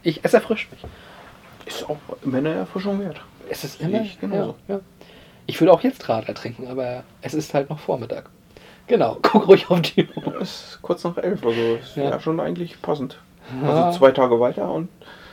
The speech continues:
Speaker 2: alles, alles wär gut.
Speaker 1: <laughs> Dann ist es kein Radler mehr.
Speaker 2: <laughs> Nee, um
Speaker 1: Naja.
Speaker 2: elf ist es dann kein Radler mehr.
Speaker 1: Aber tatsächlich, stimmt, die Folge erscheint am Herrentag.
Speaker 2: Ja.
Speaker 1: Leute, <laughs> schönen Herrentag da draußen. Oh, das hab ich gar nicht auf dem Schirm gehabt.
Speaker 2: Das Ding ist ja,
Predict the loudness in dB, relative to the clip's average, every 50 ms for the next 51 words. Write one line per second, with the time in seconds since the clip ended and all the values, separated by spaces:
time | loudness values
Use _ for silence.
0 | -20 -20 -20 -20 -20 -20 -20 -20 _ -20 -20 -20 -20 -20 2 2 2 4 4 -2
1 | -6 -8 0 2 4 4 4 6 4 4 6 6 2 2 0 -4 -12 -2 -2 -2
2 | 0 0 -2 -2 -2 -4 -2 0 0 4 8 8 8 8 8 6 6 4 2 0
3 | -2 -8 -6 -6 -6 -6 -6 -10 0 4 4 4 4 4 0 0 2 2 -2 -4
4 | -4 -8 -12 -14 -4 -2 0 0 2 4 10 12 12 12 12 10 4 2 2 -2
5 | 2 4 4 4 4 4 4 4 4 6 6 4 6 6 4 2 2 -4 -8 -4
6 | 0 2 4 4 6 6 4 6 8 6 4 6 4 0 0 0 -4 -4 2 2
7 | 2 2 2 -2 0 2 4 6 6 6 6 2 0 0 0 0 0 2 0 0
8 | 0 -2 -6 -6 -6 -6 -12 -10 -10 -4 4 8 8 8 10 8 4 4 2 -6
9 | -8 -10 -12 -6 -6 -6 -6 -6 -10 -10 -8 -6 -4 4 4 6 6 6 4 0
10 | 2 4 4 4 4 2 0 2 4 2 2 2 0 -4 -12 -16 _ _ _ _
11 | _ -6 -4 -4 -6 -8 -10 -10 -12 -4 2 4 4 4 4 2 -4 -8 -8 -4
12 | -2 -2 -2 -2 -4 -6 -8 -8 -6 -6 -6 -4 -4 -6 -4 -4 -4 -4 -2 -2
13 | 0 0 0 -2 -4 -8 -8 -8 -14